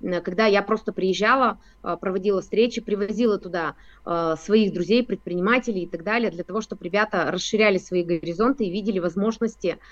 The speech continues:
даже в тех ситуациях, которые у них на сегодняшний день есть, и что не обязательно там великие капиталы иметь для того, чтобы себя ре-,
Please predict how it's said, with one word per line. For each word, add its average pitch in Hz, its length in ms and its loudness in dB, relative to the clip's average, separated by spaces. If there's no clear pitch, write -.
даже 190 220 0
в - 80 -18
тех 202 160 4
ситуациях, 202 500 -2
которые 196 340 -2
у 180 40 0
них 185 220 -2
на 185 100 -4
сегодняшний 180 640 -4
день 170 200 -2
есть, 240 200 0
и 190 60 -8
что - 240 -2
не 202 100 4
обязательно 196 440 0
там 160 220 -2
великие 196 400 -4
капиталы 220 440 0
иметь 175 180 0
для 165 120 0
того, 175 220 -4
чтобы 180 280 -8
себя 185 260 -2
ре-, 175 180 2